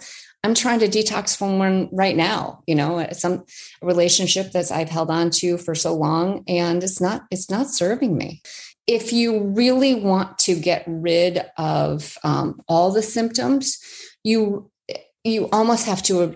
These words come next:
address the, the stuff that's going in your mind first, because, you know, you probably see this all the time, maybe even more with female clients.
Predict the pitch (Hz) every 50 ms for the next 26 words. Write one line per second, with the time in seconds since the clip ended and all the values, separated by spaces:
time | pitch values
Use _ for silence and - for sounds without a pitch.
0 | - - 180 160 160 175 170 160 156 - - - 165 156 - - - 165 170 156
1 | - - 180 170 - - 135 135 - - 165 156 151 151 151 147 143 143 143 143
2 | 135 135 123 131 135 - - - 151 147 147 - - 196 196 220 196 185 185 -
3 | - 196 202 240 277 294 247 185 170 165 170 185 196 196 - - 226 226 226 214
4 | 208 196 - - 196 180 170 156 - - 160 170 175 185 185 - - 160 156 156
5 | 165 165 165 170 180 185 180 175 170 165 165 165 165 160 156 156 151 - - 196
6 | 214 220 202 160 135 - - - 147 135 143 151 - - - - - - - -
7 | - - - -